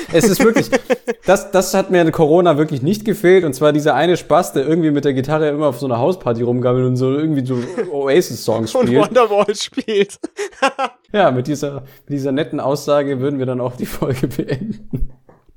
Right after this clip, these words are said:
Speaker 2: Wir hören uns dann in zwei Wochen wieder.
Speaker 1: Ja, Mann.
Speaker 2: Vermutlich, wenn ich nicht
Speaker 1: Beim
Speaker 2: zu sehr im
Speaker 1: nächsten,
Speaker 2: Stress bin.
Speaker 1: beim
Speaker 2: Und in der
Speaker 1: nächsten
Speaker 2: übernächsten
Speaker 1: Bombenalarm.
Speaker 2: Folge, äh, in der übernächsten Folge wird die Arbeit vermutlich schon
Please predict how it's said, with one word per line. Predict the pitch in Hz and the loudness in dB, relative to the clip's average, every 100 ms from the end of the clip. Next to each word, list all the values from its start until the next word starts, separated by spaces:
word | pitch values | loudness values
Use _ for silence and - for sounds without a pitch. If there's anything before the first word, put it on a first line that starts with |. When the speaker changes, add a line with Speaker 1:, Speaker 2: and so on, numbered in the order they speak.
| _ _ _ _ _ | _ _ _ _ _
Speaker 2:
Wir | 127 120 | -6 0
hören | 139 | 2
uns | 151 139 | 2 -2
dann | 127 | -4
in | 123 | -4
zwei | - 117 120 | -2 0 0
Wochen | 135 143 | -4 -4
wieder. | 131 135 147 _ _ _ _ _ - _ | -2 -2 -2 _ _ _ _ _ -20 _
Speaker 1:
Ja, | - | -6
Mann. | 104 92 90 - _ - - | -4 -4 -6 -12 _ -18 -10
Speaker 2:
Vermutlich, | - 131 160 156 151 - _ - | -4 0 0 0 -4 -4 _ -6
wenn | 127 | -2
ich | 143 | -2
nicht | 139 | -2
Speaker 1:
Beim | |
Speaker 2:
zu | 95 | -2
sehr | 101 127 | 0 0
im | |
Speaker 1:
nächsten, | 123 127 | -2 -6
Speaker 2:
Stress | 135 | -4
bin. | - 127 - - _ | -4 -6 -8 -20 _
Speaker 1:
beim | - | -2
Speaker 2:
Und | 147 | 0
in | 147 | 2
der | 143 | 2
Speaker 1:
nächsten | 123 | 4
Speaker 2:
übernächsten | 185 147 151 - 101 | 2 2 0 0 -2
Speaker 1:
Bombenalarm. | |
Speaker 2:
Folge, | 117 135 139 151 165 _ _ _ _ _ _ _ _ | 2 2 4 2 0 _ _ _ _ _ _ _ _
äh, | 123 143 143 | 2 2 4
in | |
der | 147 139 | 0 0
übernächsten | 175 156 147 - 143 | 0 0 0 -4 -8
Folge | - 135 135 147 147 156 _ _ _ _ _ _ _ | 0 0 2 2 0 -2 _ _ _ _ _ _ _
wird | 120 143 - | -4 -4 -2
die | 127 | -4
Arbeit | 107 135 147 147 147 - - _ _ _ _ _ _ | 0 2 2 0 -4 -18 -20 _ _ _ _ _ _
vermutlich | _ - - 127 131 131 131 151 226 - 330 - - | _ -18 -6 -4 -4 -10 -8 -6 -6 -2 -4 -4 -2
schon | 202 208 220 214 233 - - | -2 0 -4 -8 -10 -16 -18